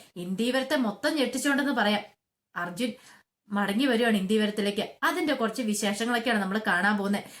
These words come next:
പിങ്കി അങ്ങനെ തകർന്ന് തരിപ്പണായി പോവാണ്. പിങ്കിയുടെ മനസ്സിൽ ഇത്രയും ദിവസം ഗൗതമിനെ സ്വന്തമാക്കണം എന്നൊരു ആഗ്രഹമായിരുന്നു. പക്ഷെ അർജുന്റെ മടങ്ങി വരവോട് കൂടിയിട്ട് പിങ്കിയുടെ സ്വപ്നങ്ങളെല്ലാം തകർന്നു പോയി.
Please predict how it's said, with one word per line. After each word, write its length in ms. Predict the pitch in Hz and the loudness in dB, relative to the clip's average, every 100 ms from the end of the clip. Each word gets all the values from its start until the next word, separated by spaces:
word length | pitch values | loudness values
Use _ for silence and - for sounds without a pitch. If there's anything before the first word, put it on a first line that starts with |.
| - | -6
പിങ്കി 280 | 269 277 311 | -2 0 0
അങ്ങനെ 300 | 302 269 277 247 | 2 2 2 2
തകർന്ന് 380 | 214 233 262 285 | 2 2 2 2
തരിപ്പണായി 460 | 226 214 269 277 254 | 2 0 2 2 2
പോവാണ്. 380 | 262 226 233 - - - _ | 0 2 2 0 -6 -20 _
പിങ്കിയുടെ 460 | 214 185 196 226 254 | -4 -2 0 2 2
മനസ്സിൽ 400 | 220 208 208 254 - - _ | 2 0 2 0 -2 -8 _
ഇത്രയും 420 | - - 311 302 | -10 -4 0 2
ദിവസം 320 | 262 262 294 240 | 2 2 2 2
ഗൗതമിനെ 440 | 214 226 247 269 | 2 2 2 2
സ്വന്തമാക്കണം 540 | 277 214 214 247 240 | 2 2 4 2 2
എന്നൊരു 200 | 254 254 | 0 2
ആഗ്രഹമായിരുന്നു. 500 | 208 185 208 226 185 - - - | 2 2 2 0 -2 -10 -14 -6
പക്ഷെ 300 | 208 220 - 185 | -2 -2 -4 -4
അർജുന്റെ 400 | 185 180 202 240 | -6 -2 0 0
മടങ്ങി 340 | 226 196 208 | 2 2 2
വരവോട് 360 | 226 233 233 247 | 2 2 2 0
കൂടിയിട്ട് 400 | 214 233 226 240 - _ _ _ - | 2 0 0 -2 -4 _ _ _ -6
പിങ്കിയുടെ 300 | 185 202 202 | -4 -2 -2
സ്വപ്നങ്ങളെല്ലാം 720 | 220 185 202 208 233 226 233 - _ - | -2 -2 0 2 2 2 0 -2 _ -4
തകർന്നു 320 | 196 190 220 | -2 0 0
പോയി. 180 | 214 180 | 0 -2